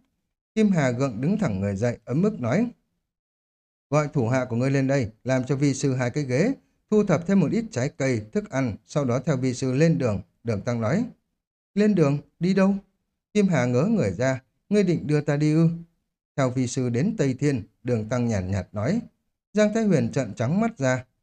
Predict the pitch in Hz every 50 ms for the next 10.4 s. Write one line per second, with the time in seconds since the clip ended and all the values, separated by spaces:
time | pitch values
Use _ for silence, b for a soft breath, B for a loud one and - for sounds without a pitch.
0 | _ _ _ _ - 127 123 120 95 95 107 107 131 190 233 - - - _ -
1 | 185 196 190 190 139 98 87 92 107 131 131 131 131 135 131 131 - 107 87 85
2 | 170 156 147 147 143 131 104 - - 147 143 131 104 - _ _ _ _ _ _
3 | _ _ _ _ _ _ _ _ - 233 226 226 156 156 208 - - 185 156 131
4 | 120 110 131 127 127 127 - 190 190 185 185 190 185 185 170 147 127 113 - -
5 | 143 139 131 123 - 139 127 120 - 143 - - 226 226 - 135 135 123 123 123
6 | 123 147 214 214 - 131 98 85 82 120 131 131 120 b b b b b _ -
7 | 165 202 233 226 226 208 185 131 113 123 165 180 170 170 220 - - 120 117 120
8 | 147 165 143 127 147 - - - 139 117 110 113 104 98 98 101 104 95 90 -
9 | _ - 117 104 98 98 131 123 101 110 - 110 92 98 - 185 196 - 143 135
10 | 127 123 120 123 127 123 107